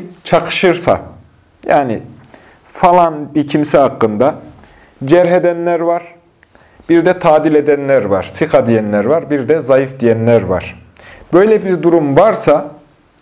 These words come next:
burada asıl olan müfesser olduğu takdirde cerhin öncelikli olmasıdır. Yani,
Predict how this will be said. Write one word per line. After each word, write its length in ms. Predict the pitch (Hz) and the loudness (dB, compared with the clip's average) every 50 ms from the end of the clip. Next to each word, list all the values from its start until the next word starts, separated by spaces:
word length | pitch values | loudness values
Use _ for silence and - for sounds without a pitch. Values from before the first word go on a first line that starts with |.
| _ _ _ _ _ _ _ _ _ _ _ - _ - - - - - _ _ _ _ _ _ - | _ _ _ _ _ _ _ _ _ _ _ -20 _ -18 -18 -18 -20 -20 _ _ _ _ _ _ 0
burada 440 | 180 220 226 - 202 147 - - | 2 2 4 4 2 2 2 2
asıl 300 | - 180 196 - - - | 0 0 0 0 0 0
olan 260 | 190 175 175 190 226 - - - - - _ _ _ _ _ _ _ _ _ _ _ _ _ _ _ _ _ _ _ _ _ _ _ _ _ _ _ _ _ _ _ _ _ _ _ _ _ _ - | 2 2 2 0 0 -4 -10 -18 -20 -20 _ _ _ _ _ _ _ _ _ _ _ _ _ _ _ _ _ _ _ _ _ _ _ _ _ _ _ _ _ _ _ _ _ _ _ _ _ _ -6
müfesser 640 | 156 156 156 156 196 202 190 196 - - 240 247 240 | -4 -2 -2 2 2 2 2 0 0 2 2 4 4
olduğu 380 | 220 190 170 147 139 139 139 | 4 2 2 2 0 -2 -2
takdirde 680 | 139 139 127 - - 160 151 143 190 226 233 156 - | -2 -2 -4 -2 -4 -6 -4 -2 -2 -2 -2 -4 -2
cerhin 380 | - 170 175 190 190 180 214 214 | 0 2 2 2 2 0 0 -2
öncelikli 440 | 190 175 165 156 165 151 147 - 156 | -2 -2 0 -2 -2 -2 -2 0 0
olmasıdır. 760 | 147 131 113 107 98 98 - 92 - 87 - - - - - - _ _ _ _ _ _ _ _ _ _ _ _ _ _ _ _ _ _ _ _ _ _ _ _ _ _ _ _ _ _ | 0 0 0 -4 -6 -6 -8 -10 -10 -10 -12 -12 -16 -20 -20 -20 _ _ _ _ _ _ _ _ _ _ _ _ _ _ _ _ _ _ _ _ _ _ _ _ _ _ _ _ _ _
Yani, 320 | 151 139 123 110 98 90 | 2 2 4 2 0 -4